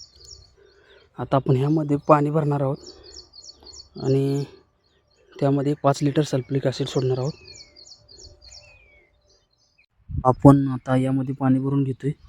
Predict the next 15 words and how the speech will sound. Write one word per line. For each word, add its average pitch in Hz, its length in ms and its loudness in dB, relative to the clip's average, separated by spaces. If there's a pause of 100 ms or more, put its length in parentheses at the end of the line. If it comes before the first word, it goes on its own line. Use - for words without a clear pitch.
(400)
साधारणतः 127 540 0
एक 123 280 -4
वीस 123 300 -2
लिटरच्या 131 320 -2
आसपास 127 240 -6
पाणी 127 260 0
भरले 123 280 -2 (880)
आणि 123 240 -2
त्यामध्ये 120 400 -2
आपण 135 200 -4
पाच 127 260 -6
लिटर 127 220 -2 (600)
ॲसिड 127 240 -4
सोडणार 117 380 -4
आहोत. 117 200 -4